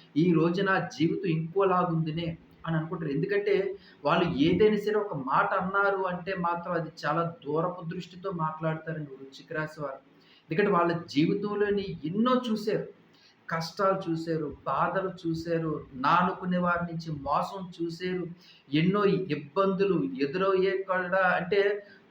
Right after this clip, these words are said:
నాకు తెలిసినంత వరకు కూడా ద్వాదశ రాశుల్లో వృశ్చిక రాశి వారు చూసినటువంటి మోసాలు అవ్వచ్చు, వీరు చూసినటువంటి వెన్నుపోటు రాజకీయాలు అవ్వచ్చు, వీరు చూసినటువంటి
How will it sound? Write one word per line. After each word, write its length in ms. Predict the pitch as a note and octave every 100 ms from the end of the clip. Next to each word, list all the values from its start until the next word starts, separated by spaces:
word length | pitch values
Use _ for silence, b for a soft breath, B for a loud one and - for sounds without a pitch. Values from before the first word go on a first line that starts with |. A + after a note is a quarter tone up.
| -
నాకు 500 | B2+ D3 G3+ G3+ -
తెలిసినంత 640 | F3 G3 G#3 G3+ G3 -
వరకు 540 | F3+ F#3 F3+ - F#3 - -
కూడా 360 | E3+ F3 E3+ - -
ద్వాదశ 440 | C#3+ C#3 D#3+ F#3 F3 F3
రాశుల్లో 560 | F3 D#3+ - - - - _ _ _ - _ - - B2+
వృశ్చిక 540 | D3 - G3+ G3+ G#3
రాశి 260 | G3 G3 G3
వారు 400 | G3 F#3 F#3 F#3 F#3
చూసినటువంటి 1040 | F3+ F3+ F#3 F3 F3 F3 F3 E3 E3+ C#3+ C3+
మోసాలు 500 | C#3 E3+ F#3+ F3+ E3
అవ్వచ్చు, 720 | D#3 D3 D3+ - D#3 D3+ C3+
వీరు 460 | D#3 F3 E3 - D#3+
చూసినటువంటి 1000 | E3 G3 F#3+ F#3+ F#3 F3+ F3 F3+ D#3+ C3+
వెన్నుపోటు 580 | C#3 E3 F3 F#3 F#3 F3+ E3
రాజకీయాలు 560 | D#3+ D#3+ - E3 D#3+
అవ్వచ్చు, 480 | D3+ D3+ D3+ - D3+
వీరు 280 | C#3 E3+ F3+
చూసినటువంటి 1160 | D#3+ - E3 - G3 G3 F#3+ F#3+ - F#3 F3